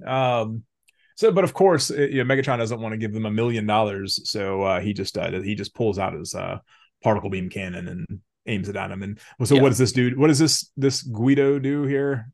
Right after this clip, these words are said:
Speaker 1: He shoots him with a, with a laser pistol.
Speaker 2: Dude, Ed, come on, man. How many, how many episodes have we done? That is a fusion cannon, not a purple,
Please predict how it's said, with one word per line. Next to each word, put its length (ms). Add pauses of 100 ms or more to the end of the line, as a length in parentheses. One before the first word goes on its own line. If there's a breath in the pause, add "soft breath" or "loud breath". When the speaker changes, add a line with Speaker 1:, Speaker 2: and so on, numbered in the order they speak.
Speaker 1:
He 220
shoots 320
him 100
with 120
a, 80
with 160
a 100
laser 240
pistol. 460 (340)
Speaker 2:
Dude, 280 (100)
Ed, 340 (160)
come 140
on, 160
man. 220 (300)
How 120
many, 180
how 120
many 120
episodes 320
have 80
we 60
done? 180
That 140
is 80
a 100
fusion 520
cannon, 340
not 140
a 40
purple, 340